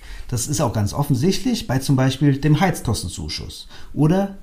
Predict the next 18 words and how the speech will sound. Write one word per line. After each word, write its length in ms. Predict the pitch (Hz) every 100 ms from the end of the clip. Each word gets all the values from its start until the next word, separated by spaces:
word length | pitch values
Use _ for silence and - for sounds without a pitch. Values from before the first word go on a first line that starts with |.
| -
dem 160 | 151
Mobilitätsgeld 800 | 151 151 151 139 123 156 - 175
von 180 | 151 160
Hubertus 420 | 151 151 143 -
Heil. 280 | 76 62 78 -
Dort 400 | 107 143 208 -
wird 200 | 131 -
Geld 360 | 127 156 160 -
ausgezahlt 760 | 165 190 180 - 180 175 170 - - -
an 240 | 123 151
die 80 | 139
BürgerInnen. 720 | 120 131 117 82 76 60 - - - - -
Bei 80 | 123
den 160 | 120
Preisveränderungen 640 | - 160 202 220 208 196 170
sind 160 | 160
zum 160 | - 131
Beispiel 560 | 117 139 - 160 147